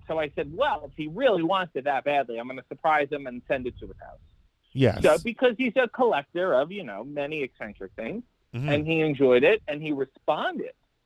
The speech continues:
Speaker 1: by sending me a Jerry Van Dyke autographed eight-by-ten.
Speaker 2: Oh, wow.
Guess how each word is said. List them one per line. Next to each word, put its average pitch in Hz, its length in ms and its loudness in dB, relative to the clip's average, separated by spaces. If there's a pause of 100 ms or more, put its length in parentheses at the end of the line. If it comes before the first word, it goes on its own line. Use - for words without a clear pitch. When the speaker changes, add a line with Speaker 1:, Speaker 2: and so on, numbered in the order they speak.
(200)
Speaker 1:
by 139 200 2 (100)
sending 170 340 -4
me 208 140 -4
a 127 80 -2
Jerry 151 480 0
Van 123 360 -8
Dyke 147 300 -4 (140)
autographed 98 500 -8
eight-by-ten. 90 560 -14 (160)
Speaker 2:
Oh, 147 160 2
wow. 110 440 0